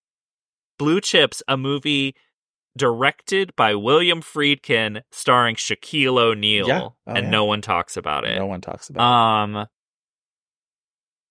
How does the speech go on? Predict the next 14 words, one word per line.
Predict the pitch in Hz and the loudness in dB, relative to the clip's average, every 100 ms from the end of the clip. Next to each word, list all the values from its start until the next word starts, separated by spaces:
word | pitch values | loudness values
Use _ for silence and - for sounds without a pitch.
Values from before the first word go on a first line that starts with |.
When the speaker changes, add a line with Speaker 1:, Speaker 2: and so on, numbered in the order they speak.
| _ _ _ _ - | _ _ _ _ -18
Speaker 1:
it | - | -6
could | 214 233 | 2 4
also | 170 - 143 | 4 4 0
just | 123 - | 0 -4
be | 120 | -6
something | - 117 107 - 107 104 104 117 - | -2 -2 -2 -4 -4 -4 -10 -14 -12
more | 107 104 98 98 92 90 85 - _ _ - | -6 -2 0 2 0 -2 -8 -20 _ _ -12
recent. | 92 95 98 - 87 73 64 - | -8 -4 -4 -6 -10 -12 -12 -4
I, | 107 104 - | -2 -2 -4
I | 110 | -4
feel | - 143 | 2 4
like | 123 - | 4 2
it | - | 0
probably | 117 107 104 101 | 0 2 2 2